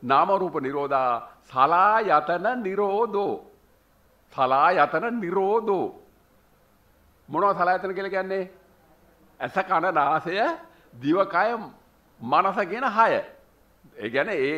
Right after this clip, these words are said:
ඒ දැනුම් හය නිරෝධ වෙනවා. කොයි වෙලාවේද? අන්න ඔය චුට්ට තේරුම් ගන්න. එතකොට එහෙනම් මොකද වෙන්නේ? මේ මොහොතේ අවිද්‍යාව නිරෝධයි,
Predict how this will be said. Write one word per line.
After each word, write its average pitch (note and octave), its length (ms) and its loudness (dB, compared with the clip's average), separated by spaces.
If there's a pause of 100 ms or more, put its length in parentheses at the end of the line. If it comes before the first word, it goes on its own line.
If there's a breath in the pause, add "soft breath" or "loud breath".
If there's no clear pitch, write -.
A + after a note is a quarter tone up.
ඒ C#3 180 -2
දැනුම් D3 420 -2
හය G#3 180 2 (680 loud breath)
නිරෝධ A#3 420 2
වෙනවා. C#3+ 220 2
කොයි G#3 160 -2
වෙලාවේද? G#3+ 360 2 (1120)
අන්න E3+ 500 -8 (180)
ඔය C#3 320 -4
චුට්ට - 480 -12
තේරුම් C3+ 360 -6
ගන්න. E2+ 180 -6 (420)
එතකොට D#3+ 260 -4
එහෙනම් D3+ 200 -4
මොකද C#3+ 160 -6
වෙන්නේ? G#3 420 -4 (180)
මේ C3+ 220 -6
මොහොතේ E3 380 -2 (960 soft breath)
අවිද්‍යාව C#3+ 500 2
නිරෝධයි, F#3+ 560 -4